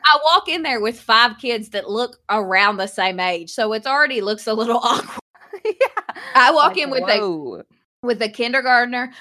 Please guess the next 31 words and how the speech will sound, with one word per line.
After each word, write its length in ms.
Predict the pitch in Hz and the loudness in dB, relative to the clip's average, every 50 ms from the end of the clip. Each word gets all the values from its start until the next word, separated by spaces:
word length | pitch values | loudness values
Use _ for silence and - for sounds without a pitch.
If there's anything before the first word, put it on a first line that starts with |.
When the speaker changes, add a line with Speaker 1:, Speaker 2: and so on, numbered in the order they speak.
| - _ | -14 _
Speaker 2:
a 100 | - 233 | -10 -8
first 340 | 226 - 202 208 226 226 - | -4 0 0 0 0 -2 -2
grader, 300 | - 214 208 220 214 208 202 | -2 0 0 0 0 -2 -2
and 220 | - 214 226 233 | -2 -4 -2 -2
a 60 | 208 | -4
second 420 | 208 - 208 202 208 - 190 185 147 | -4 -2 -4 -4 -4 -4 -8 -8 -6
grader, 340 | 196 190 190 196 185 190 185 | -4 -4 -2 -2 -4 -6 -6
and 180 | 170 190 190 | -8 -8 -8
two 260 | - 233 214 208 202 202 | -4 -2 0 0 0 -2
l-, 400 | 196 - _ _ _ - 202 208 | -4 -10 _ _ _ -10 -6 -4
a 20 | |
little 320 | 208 208 214 226 233 220 | -2 0 0 0 0 -2
bit 180 | 202 214 208 185 | -2 -2 -2 0
younger. 360 | 185 202 196 190 185 175 185 | 2 0 0 0 0 -2 0
I'm 140 | 185 190 208 | 0 0 0
like, 180 | 202 180 180 - - | -2 -6 -6 -6 -6
"Uh, 320 | 254 262 262 247 233 208 - _ _ - | -6 -6 -4 -4 -6 -6 -8 _ _ -20
<laughs> 760 | - - - 587 - _ _ - - _ _ _ _ _ _ | -14 -10 -8 -8 -8 _ _ -12 -12 _ _ _ _ _ _
well, 240 | - 403 392 381 403 | 0 2 4 4 4
at 120 | 381 - - | 4 2 0
car-, 300 | - 440 494 508 539 523 | 0 0 2 2 2 2
<laughs> 40 | - 349 381 415 - - - | 0 0 -2 -2 -4 -2 0
I 140 | 415 403 415 | 0 0 2
was 180 | 403 427 403 - 320 - | 0 -2 -4 -6 -10 -8
picking 260 | - 480 480 523 508 508 | -8 -6 -4 -2 -4 -4
up 80 | 494 494 | -4 -6
the 80 | 480 440 | -6 -6
kids 240 | - 427 427 427 - - | -2 -2 -4 -4 -4 -4
for 100 | - 571 571 - | -6 -6 -6 -6
carpool, 760 | - - - 330 247 233 240 269 220 214 226 262 320 339 285 | -6 0 2 2 2 2 0 -2 0 2 2 2 2 2 2
and 160 | 202 208 220 | 0 -2 -4